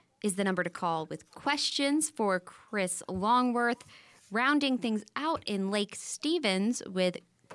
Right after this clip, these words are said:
Franklin's question, "Should folks who have already retired move their discretionary funds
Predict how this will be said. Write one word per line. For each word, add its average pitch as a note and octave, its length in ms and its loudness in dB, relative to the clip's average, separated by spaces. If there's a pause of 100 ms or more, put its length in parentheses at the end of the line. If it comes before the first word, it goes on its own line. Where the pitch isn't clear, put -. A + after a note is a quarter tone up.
(160)
Franklin's A#3 640 0
question, C#4 880 2 (1200)
"Should - 280 2
folks D#4 400 0
who C#4 80 2
have A#3 260 2
already B3+ 480 2
retired C#4+ 920 0
move A#3+ 420 -2
their G#3 240 0
discretionary C#4+ 960 0
funds F#3+ 540 0